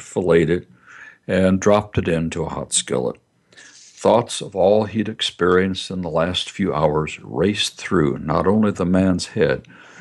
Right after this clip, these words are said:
but somehow was troubling his inner composure, or the lack thereof.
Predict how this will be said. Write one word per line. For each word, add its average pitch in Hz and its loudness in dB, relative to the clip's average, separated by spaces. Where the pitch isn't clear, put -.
but 76 -4
somehow 78 0
was - -4
troubling 104 2
his 92 0
inner 98 2
composure, 71 0
or 95 2
the 82 2
lack 76 0
thereof. 69 0